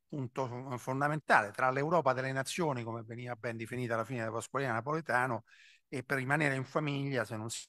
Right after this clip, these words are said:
arrabbiano, l'Europa democratica, eh, federalista di cui parlava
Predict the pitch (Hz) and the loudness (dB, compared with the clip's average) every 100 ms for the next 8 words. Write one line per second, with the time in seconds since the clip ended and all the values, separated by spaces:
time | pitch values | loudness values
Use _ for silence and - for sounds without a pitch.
0 | - 151 123 113 120 110 107 113 113 127 | -4 -2 2 2 2 -2 -2 -2 4 4
1 | 113 110 113 120 131 113 110 107 - _ | 4 0 0 4 4 4 -4 -8 -10 _
2 | _ _ - 131 104 - 110 113 127 147 | _ _ -12 -8 -6 -4 -2 0 0 0
3 | 120 120 107 117 110 107 110 113 107 | 0 -2 -4 -6 -8 -4 -2 0 -2